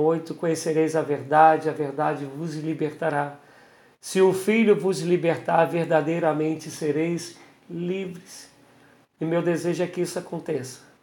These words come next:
que o pessoal seja livre de todo engano, de toda mentira, de toda obscuridade do conhecimento e do conhecimento da fé. Mas somente o Senhor pode fazer isso sobre cada um,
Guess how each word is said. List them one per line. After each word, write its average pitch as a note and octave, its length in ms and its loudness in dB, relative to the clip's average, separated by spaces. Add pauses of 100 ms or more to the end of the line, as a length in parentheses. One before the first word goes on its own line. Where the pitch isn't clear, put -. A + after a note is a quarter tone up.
(420)
que - 80 -10
o D3 40 -4
pessoal D3+ 440 0
seja C#3+ 300 -4
livre D3+ 420 -4
de C#3+ 80 -6
todo F3 260 -6
engano, C#3 480 -2 (760)
de C#3 100 -12
toda D#3 260 -2
mentira, D3 640 -2
de C3+ 140 -4
toda D#3 300 -2
obscuridade C#3+ 960 -2
do C3+ 100 -12
conhecimento D3+ 880 -4
e E3+ 80 -4
do D#3+ 140 -8
conhecimento E3 560 -4
da D#3 160 -2
fé. C#3 380 -10 (840)
Mas D#3+ 160 0
somente A3 680 6
o A#3 40 -4
Senhor F3+ 440 2
pode D#3 300 2
fazer D#3+ 320 -2
isso D#3+ 160 -8
sobre D#3 320 -6
cada F3+ 360 0
um, B2 200 -2